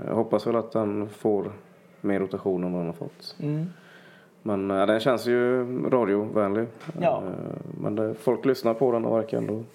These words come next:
Speaker 1: digga det, så att jag hoppas att det blir, eh, ännu bättre med nästa singel som kommer.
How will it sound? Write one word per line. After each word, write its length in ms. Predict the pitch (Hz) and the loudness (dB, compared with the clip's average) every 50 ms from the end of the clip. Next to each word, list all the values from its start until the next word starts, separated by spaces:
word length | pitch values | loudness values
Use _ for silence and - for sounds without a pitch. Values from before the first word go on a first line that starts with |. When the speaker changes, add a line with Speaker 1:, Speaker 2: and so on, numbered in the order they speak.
| - - - - | -20 -20 -10 -2
Speaker 1:
digga 300 | - 110 98 98 95 92 | 0 2 4 4 2 2
det, 100 | 92 - | 0 -4
så 120 | - 107 | -6 -8
att 200 | 107 - - - - - - - - - - - - - - - - - - - | -10 -10 -14 -20 -20 -20 -20 -20 -20 -20 -20 -20 -20 -20 -20 -20 -20 -20 -6 0
jag 100 | 113 110 | 2 2
hoppas 240 | 107 110 113 104 | 2 2 0 0
att 120 | 110 104 - | 0 0 0
det 60 | 110 | 0
blir, 760 | 101 107 107 101 101 101 101 101 101 101 104 104 101 98 98 101 101 - - - - - | 2 2 4 4 4 4 2 2 0 0 0 0 0 0 0 -2 -2 -4 -4 -6 -2 0
eh, 60 | - | 0
ännu 180 | 104 98 95 | 0 0 0
bättre 320 | 98 101 101 - - 98 95 | 0 0 -2 -2 -4 -4 -2
med 380 | 92 90 90 87 82 85 85 87 - - - _ _ | 0 0 0 0 -2 -2 -4 -8 -10 -16 -20 _ _
nästa 300 | - 90 87 - - 95 | -10 -10 -10 -6 -6 -6
singel 240 | 90 - 87 - - | -4 -4 -6 -6 -6
som 120 | - 87 82 | -8 -8 -8
kommer. 240 | - - - - | -8 -8 -8 -10